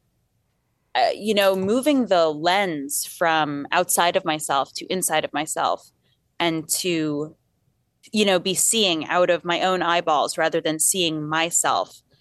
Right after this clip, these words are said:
is kind of the path I've been on. I, I felt also like, man, it's, it's hard to, um,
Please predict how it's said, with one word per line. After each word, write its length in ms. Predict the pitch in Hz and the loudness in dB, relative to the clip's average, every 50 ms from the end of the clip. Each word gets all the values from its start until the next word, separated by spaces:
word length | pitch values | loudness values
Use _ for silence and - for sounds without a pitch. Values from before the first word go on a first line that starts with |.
| _ _ - | _ _ -4
is 160 | 190 - - | -2 -2 -2
kind 260 | - - 185 180 180 | -2 0 0 2 2
of 180 | 180 175 170 - | 0 0 0 0
the 360 | - 175 165 156 156 151 151 - _ _ _ _ _ _ _ - - _ _ _ _ _ _ _ _ _ - - - _ _ _ _ _ _ _ _ _ | 2 2 4 4 2 2 0 -4 _ _ _ _ _ _ _ -20 -20 _ _ _ _ _ _ _ _ _ -20 -20 -20 _ _ _ _ _ _ _ _ _
path 340 | - - 202 190 220 - - | -2 0 2 2 0 0 2
I've 220 | 185 151 127 127 - - _ | 2 2 2 2 -2 -4 _
been 160 | - 156 151 151 | -2 0 0 0
on. 320 | 143 135 131 - - - - | 0 -2 -2 -4 -6 -2 2
I, 120 | 190 202 - | 2 2 4
I 100 | 214 208 | 2 0
felt 340 | - - 240 240 240 - _ - | 2 2 2 2 2 0 _ 0
also 380 | - 202 202 - - 220 208 | 0 0 2 0 0 0 2
like, 340 | 180 165 156 156 151 - - _ _ _ _ _ _ _ _ _ _ _ _ _ _ _ _ _ _ _ _ _ _ _ _ - - _ - | 2 2 0 0 -2 -6 -14 _ _ _ _ _ _ _ _ _ _ _ _ _ _ _ _ _ _ _ _ _ _ _ _ -20 -14 _ -2
man, 220 | 208 196 180 170 | 0 0 0 0
it's, 160 | 165 - - - | -2 -4 -6 -6
it's 160 | - - - | -6 -6 -2
hard 240 | - 208 226 226 - | 0 2 2 2 0
to, 280 | - 185 160 - - | -2 -2 0 0 0
um, 420 | 165 156 151 151 147 151 156 156 | 0 0 0 -2 -6 -8 -10 -12